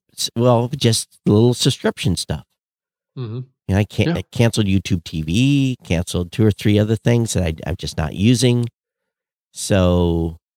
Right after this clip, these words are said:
Speaker 1: you know, if I'm doing that,
Speaker 2: Right.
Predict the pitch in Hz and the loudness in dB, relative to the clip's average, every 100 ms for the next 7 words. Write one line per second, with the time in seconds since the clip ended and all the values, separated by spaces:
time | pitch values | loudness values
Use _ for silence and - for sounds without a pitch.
0 | _ _ _ _ _ _ _ _ _ - | _ _ _ _ _ _ _ _ _ -4
1 | 92 78 87 - 107 202 170 95 82 80 | 0 0 0 0 2 2 2 0 -2 -10
2 | 78 82 120 _ _ _ _ _ _ _ | -12 -8 -8 _ _ _ _ _ _ _
3 | _ _ _ _ - - 160 | _ _ _ _ -20 -8 -8